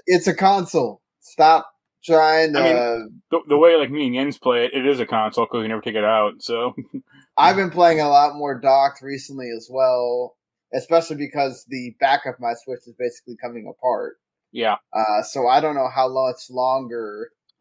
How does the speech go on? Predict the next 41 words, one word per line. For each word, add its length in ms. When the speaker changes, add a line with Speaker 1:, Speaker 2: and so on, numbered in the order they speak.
Speaker 2:
Time 120
to 60
Speaker 1:
that 200
Speaker 2:
break 100
up 40
the 80
super 200
Speaker 1:
is 80
Speaker 2:
glue. 100
Speaker 1:
gonna 120
last. 680
Um, 420
well, 200
I 140
don't 120
know 60
about 260
super 220
glue. 200
I 40
might 240
just 160
use 220
tape. 260
Um, 420
I 140
don't 120
know 120
which 200
one's 280
safer, 500
<laughs> 60
honestly, 580
but 440
I 160
may 220
have 260
to, 100
like, 280
start 320
looking 360